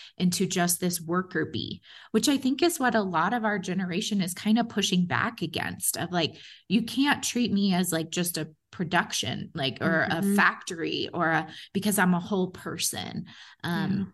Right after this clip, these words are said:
Speaker 2: Yeah.
Speaker 1: and yet we have not figured out that whole professional and personal boundary thing. Um, but what I know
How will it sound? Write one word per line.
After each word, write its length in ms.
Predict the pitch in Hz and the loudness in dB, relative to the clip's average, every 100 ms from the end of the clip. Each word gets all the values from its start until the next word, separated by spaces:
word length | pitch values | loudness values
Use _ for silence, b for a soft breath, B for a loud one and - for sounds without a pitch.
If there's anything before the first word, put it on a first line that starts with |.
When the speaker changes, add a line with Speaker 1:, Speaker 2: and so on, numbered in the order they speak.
| _ | _
Speaker 2:
Yeah. 60 | - - | -16 -6
Speaker 1:
and 200 | 196 190 | -2 0
yet 240 | 196 196 - | 0 -2 0
we 360 | 180 175 165 - | 0 2 0 -2
have 260 | 170 160 170 _ | -2 -2 -4 _
not 400 | 180 180 185 - | 0 4 4 2
figured 400 | - 190 185 170 | -2 -2 -2 0
out 400 | 156 151 147 - _ | 2 2 0 -6 _
that 240 | 160 143 - | -6 -6 -6
whole 540 | - 156 156 151 151 - _ - | -8 -4 -4 -6 -8 -18 _ -12
professional 600 | 185 175 156 - 165 151 | -12 -4 0 2 0 -2
and 140 | 139 | -4
personal 440 | - - - 156 143 | -4 -4 -4 -4 -8
boundary 580 | 139 135 147 151 139 | -8 -6 -4 -4 -6
thing. 380 | - 147 127 - B B B B | -6 -8 -6 -8 B B B B
Um, 260 | - 156 170 | -4 -2 -2
but 160 | 185 175 | 0 0
what 120 | 180 | 2
I 140 | 165 160 | 0 4
know 580 | 180 202 175 123 165 | 4 4 2 0 -2